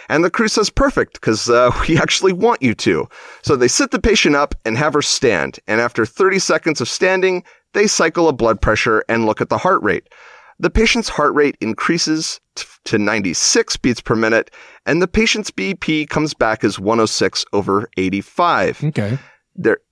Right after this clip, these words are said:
Speaker 1: is a small discussion about the findings on scene, but ultimately, all of the providers seem to think that the findings aren't significant. The tilt test is negative.
Speaker 2: Hmm.
Speaker 1: And there you will go, buddy.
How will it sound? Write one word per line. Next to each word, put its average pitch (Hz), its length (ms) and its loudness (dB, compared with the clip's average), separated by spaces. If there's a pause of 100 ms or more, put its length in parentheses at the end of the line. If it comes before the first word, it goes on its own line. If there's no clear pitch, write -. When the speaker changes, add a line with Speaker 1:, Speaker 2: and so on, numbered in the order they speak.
(200)
Speaker 1:
is 160 160 2
a 202 60 2
small 175 280 0
discussion 143 440 0
about 113 220 0
the 104 80 -2
findings 202 640 0
on 104 160 0
scene, 101 420 -2 (120)
but 123 180 0 (100)
ultimately, 196 560 2 (100)
all 156 200 2
of 185 100 -2
the 196 60 -2
providers 135 480 0
seem 139 180 -2
to 139 80 0
think - 300 -8
that 98 140 -4
the 120 80 0
findings 95 560 -4 (120)
aren't 95 220 -2
significant. 127 760 -4 (460)
The 117 300 -4 (200)
tilt - 300 -2
test - 420 -6 (100)
is 101 200 -2
negative. 87 640 -4 (1600)
Speaker 2:
Hmm. 165 300 4
Speaker 1:
And 85 600 -8 (260)
there 104 160 2
you 120 140 2
will 123 140 4
go, 117 200 2
buddy. 101 300 -6